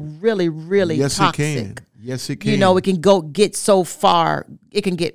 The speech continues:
Speaker 1: really far gone.
Speaker 2: Yes, it can.
Speaker 1: Yeah.
Speaker 2: Yeah, yeah.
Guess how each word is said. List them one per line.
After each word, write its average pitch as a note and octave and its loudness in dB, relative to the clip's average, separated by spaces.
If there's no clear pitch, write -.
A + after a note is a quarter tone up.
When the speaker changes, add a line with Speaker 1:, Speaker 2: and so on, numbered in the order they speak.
Speaker 1:
really E3+ -2
far D3+ -2
gone. C#3+ -4
Speaker 2:
Yes, C3 -8
it C3+ -10
can. C3+ -12
Speaker 1:
Yeah. F3 2
Speaker 2:
Yeah, C#3+ -4
yeah. B2+ -6